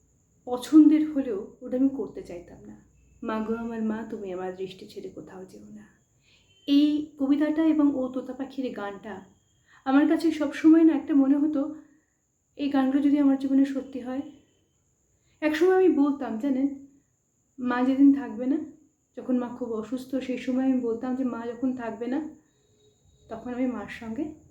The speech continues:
ক্রিমেশনের ওই এটার মধ্যে আমি ঢুকে যাব। সেটা তো পারিনি।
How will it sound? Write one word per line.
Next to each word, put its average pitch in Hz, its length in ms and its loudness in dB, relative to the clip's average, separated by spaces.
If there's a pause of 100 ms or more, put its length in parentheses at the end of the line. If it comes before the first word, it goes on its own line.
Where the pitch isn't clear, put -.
(240)
ক্রিমেশনের 214 540 -4
ওই 214 300 -4 (560)
এটার 202 180 -14
মধ্যে 190 200 -12
আমি 247 80 -8
ঢুকে 202 240 -12
যাব। 202 140 -20 (2250)
সেটা 269 220 -2
তো 262 120 -6
পারিনি। 247 540 -2